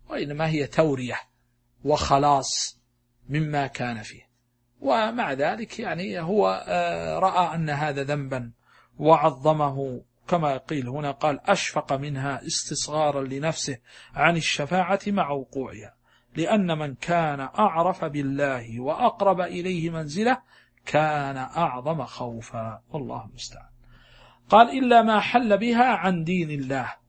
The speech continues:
يعني المقصود يعني دفع وجادل وورى حتى تخلص منه. قال: "ولكن ائتوا موسى"، فيأتون موسى فيقول:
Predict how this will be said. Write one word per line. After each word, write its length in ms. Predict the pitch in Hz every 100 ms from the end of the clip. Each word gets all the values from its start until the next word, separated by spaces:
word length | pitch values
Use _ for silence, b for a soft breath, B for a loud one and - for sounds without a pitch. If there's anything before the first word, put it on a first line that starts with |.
| _ _ _ -
يعني 220 | 208 226
المقصود 680 | 233 180 185 - 262 214
يعني 400 | 214 208 220 214
دفع 400 | 208 294 190 160
وجادل 680 | 160 147 139 160 143 135 147
وورى 840 | 180 156 160 180 156 151 151 143 - _ _ _ _ _ -
حتى 560 | - 220 - 180 170 -
تخلص 520 | 160 - 156 139 -
منه. 300 | 113 107 - _ _ _ _ _ -
قال: 200 | 240 233
"ولكن 640 | 247 269 240 - 240 269 -
ائتوا 500 | 254 - - 220 190
موسى"، 720 | 175 175 160 139 - 131 120 101 _
فيأتون 760 | - 202 190 - - 180 151 139
موسى 440 | 131 131 - 190
فيقول: 680 | 180 147 139 - 170 220